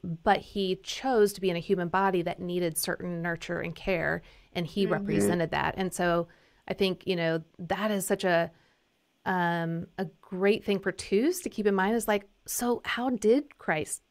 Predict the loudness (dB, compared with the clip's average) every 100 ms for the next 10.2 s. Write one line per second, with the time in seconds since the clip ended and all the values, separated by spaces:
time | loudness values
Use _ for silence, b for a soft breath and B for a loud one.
0 | -12 -8 -8 -6 -6 -6 -6 -6 -6 -8
1 | -6 -4 0 0 0 0 0 0 0 -4
2 | -4 -6 -6 0 2 2 0 0 0 0
3 | 2 0 0 -2 -4 -4 -6 -10 -6 -4
4 | 0 -2 -2 -4 -2 -2 -6 -14 -10 -4
5 | -4 0 2 0 -2 b b b -4 -2
6 | 0 2 4 2 0 -6 -4 -2 -2 -4
7 | -6 -6 -6 -6 -6 -8 -8 -8 -6 -6
8 | -8 -6 -4 -4 -4 -8 -10 b b b
9 | b 0 2 2 -2 -6 -10 _ -4 -2
10 | -4